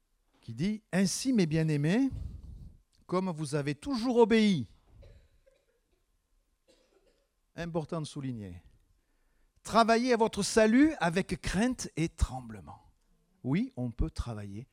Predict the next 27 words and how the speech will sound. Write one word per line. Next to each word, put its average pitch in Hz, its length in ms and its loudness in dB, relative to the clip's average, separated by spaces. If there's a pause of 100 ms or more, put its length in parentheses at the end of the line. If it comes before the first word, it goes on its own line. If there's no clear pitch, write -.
à 104 80 -18
son 104 200 -14
salut. 101 320 -12
Oui, 202 400 -6
on 123 160 -10
doit 185 500 0 (680)
travailler 101 520 -10 (760)
à 98 60 -16
son - 220 -14
salut. 92 420 -18 (720)
Si - 180 -10
on 175 120 2
garde 143 440 2 (1200)
les 117 180 -2
mains 160 120 4
dans 151 120 4
les 117 100 0
poches, - 420 -2 (560)
spirituellement 107 760 -8
parlant, 107 400 -6 (1000)
eh 117 60 -10
bien, 113 340 -6 (760)
on 113 140 -8
risque 117 320 -8
fort - 600 -2 (960)
de - 80 0
perdre 120 580 -2